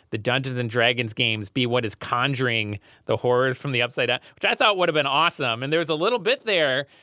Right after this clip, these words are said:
where I kinda started to wonder if she was right, but then it, they did not go in that direction, and it's probably for the best that they didn't. But, uh,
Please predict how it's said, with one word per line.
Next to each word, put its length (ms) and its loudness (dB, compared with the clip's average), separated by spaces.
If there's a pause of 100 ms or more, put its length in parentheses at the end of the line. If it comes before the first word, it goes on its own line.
(100)
where 120 0
I 40 2
kinda 240 -4
started 260 -2
to 60 0
wonder 280 0
if 120 -4
she 100 -4
was 160 -2
right, 340 2
but 200 0
then 180 2
it, 240 -4
they 120 2
did 120 -2
not 220 2
go 160 2
in 80 -2
that 140 -2
direction, 460 -2
and 120 -4
it's 100 -8
probably 240 0
for 120 -4
the 80 0
best 240 -2
that 40 -10
they 80 2
didn't. 320 -4
But, 160 2
uh, 200 0